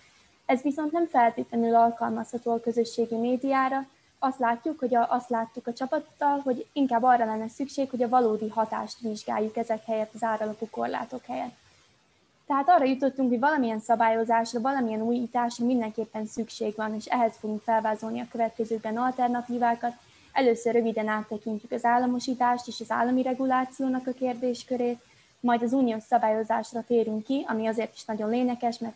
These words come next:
kilátásban van egy olyan jogszabálycsomag, ami egyes versenyjogi problémákra is megoldást nyújtana.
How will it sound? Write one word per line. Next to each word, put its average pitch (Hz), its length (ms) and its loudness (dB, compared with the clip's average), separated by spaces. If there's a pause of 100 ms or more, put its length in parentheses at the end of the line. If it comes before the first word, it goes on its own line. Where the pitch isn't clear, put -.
(120)
kilátásban 220 540 -2
van 220 120 -4
egy 220 120 -2
olyan 214 180 0
jogszabálycsomag, 226 800 -4
ami 220 160 -8
egyes 208 320 -8
versenyjogi 220 500 -6
problémákra 220 680 -10
is 220 180 -10
megoldást 233 580 -10
nyújtana. 240 480 -10